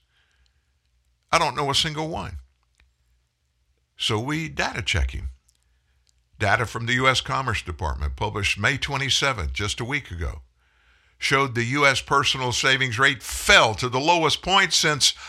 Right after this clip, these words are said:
uh, September two thousand eight. And that was back in April, falling to four point four percent.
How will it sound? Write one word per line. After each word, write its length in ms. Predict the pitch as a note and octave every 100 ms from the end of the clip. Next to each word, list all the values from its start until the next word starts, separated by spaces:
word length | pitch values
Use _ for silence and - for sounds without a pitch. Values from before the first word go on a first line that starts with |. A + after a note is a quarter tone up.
| - -
uh, 180 | E3 D3+
September 540 | - E3 - E3 D#3
two 220 | B2+ D3+
thousand 520 | B2+ B2+ B2 G2+ G#2+ -
eight. 420 | A#2 F#2+ C2 - _ _ _ _ _ _ _ _ _ _ -
And 100 | A2
that 220 | C#3+ F3+
was 100 | A#2+
back 320 | - F#2+ D2+
in 80 | G2
April, 460 | D#3 G#3 - - - _
falling 480 | - B2+ C3 B2 A2+
to 80 |
four 380 | G#2 - D#3+ D#3
point 480 | - D3 C3 A#2+ -
four 280 | - A2 G#2+
percent. 540 | - A#2 - F#2 C2